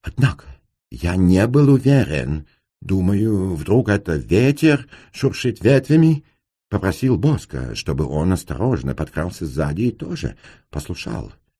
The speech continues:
Он ушел и не возвращается. Вдруг с ним что-то случилось? Поскольку говорил Дезессар прерывисто,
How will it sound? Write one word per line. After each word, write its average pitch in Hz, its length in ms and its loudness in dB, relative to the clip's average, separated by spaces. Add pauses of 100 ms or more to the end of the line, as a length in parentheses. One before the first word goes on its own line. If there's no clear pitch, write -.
(440)
Он 131 400 0 (120)
ушел 139 760 -8 (540)
и 170 420 -6
не 156 640 0
возвращается. 160 1400 -2 (440)
Вдруг - 480 -2
с - 120 -10
ним 254 160 0
что-то - 520 2
случилось? - 1300 -2 (560)
Поскольку 85 420 0
говорил 92 380 2
Дезессар 87 640 -2 (180)
прерывисто, 98 920 0